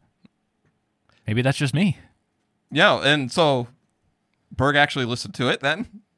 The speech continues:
Speaker 1: Yeah.
Speaker 2: <laughs> And he said, "No, I don't think there's anything offensive here."
Speaker 1: He didn't
Speaker 2: Um, on his part, at least.
Speaker 1: Yeah.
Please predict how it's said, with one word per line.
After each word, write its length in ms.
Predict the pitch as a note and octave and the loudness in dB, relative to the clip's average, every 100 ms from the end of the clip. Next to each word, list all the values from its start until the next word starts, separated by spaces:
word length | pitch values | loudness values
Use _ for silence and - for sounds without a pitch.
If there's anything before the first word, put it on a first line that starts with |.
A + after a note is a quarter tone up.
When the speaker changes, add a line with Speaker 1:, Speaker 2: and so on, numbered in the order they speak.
| G#2+ - | -8 -2
Speaker 1:
Yeah. 220 | G2 C3 | 0 0
Speaker 2:
<laughs> 60 | - - _ - _ _ - | -4 -16 _ -20 _ _ -10
And 140 | - C#3+ | -4 -2
he 120 | D#3 | -2
said, 200 | D3 C#3 | 0 2
"No, 120 | F#3+ | 2
I 120 | F#3 | 2
don't 220 | D#3+ C#3 A#2+ | 2 -2 -6
think 320 | G#2+ - _ _ _ _ _ _ _ _ - | -8 -10 _ _ _ _ _ _ _ _ -8
there's 160 | A#2 | -4
anything 280 | A2+ G2+ G2+ | -4 -4 -6
offensive 400 | F#2+ F#2 F2+ F#2 | -8 -8 -8 -8
here." 280 | F#2+ F2+ G#2+ _ _ | -8 -10 -12 _ _
Speaker 1:
He 120 | B2+ | -2
didn't 120 | A#2 | 0
Speaker 2:
Um, 100 | G#2 | 0
on 180 | A2 A2+ | 0 0
his 180 | B2+ C3 | 0 -2
part, 180 | F#2+ F2 | -4 -4
at 100 | D#2 | -6
least. 240 | F#2 A2+ | -10 -4
Speaker 1:
Yeah. 220 | C3 G2+ | 0 0